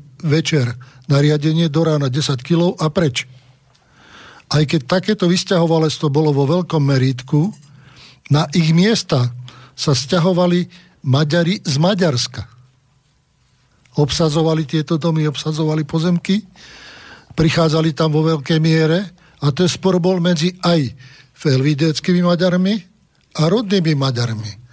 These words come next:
Dokonca, keď boli zverejňované správy z východného frontu, <clears throat> tak sa nepísalo, koľko Maďarov a koľko felvidéckých Maďarov tam zahynulo.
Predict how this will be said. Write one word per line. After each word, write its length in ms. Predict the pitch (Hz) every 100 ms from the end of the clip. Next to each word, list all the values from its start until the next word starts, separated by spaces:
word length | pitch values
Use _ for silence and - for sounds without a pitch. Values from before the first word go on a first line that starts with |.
| - - -
Dokonca, 400 | - 139 165 160
keď 160 | 143 170
boli 240 | 165 175
zverejňované 720 | 147 170 165 170 170 160 160 127 - - -
správy 480 | - 156 170 175 143
z 160 | 165
východného 320 | 147 156 156
frontu, 400 | - 156 151 180 220 - - - -
<clears throat> 560 | - - - - 208 -
tak 160 | 160
sa 80 | 180
nepísalo, 480 | 156 202 208 - 156
koľko 320 | 151 165 147
Maďarov 400 | 143 160 165 160
a 60 | 151
koľko 260 | 165 165
felvidéckých 720 | 156 202 220 190 143 143 - 156
Maďarov 400 | 151 143 160 -
tam 160 | 170
zahynulo. 480 | 185 180 151 117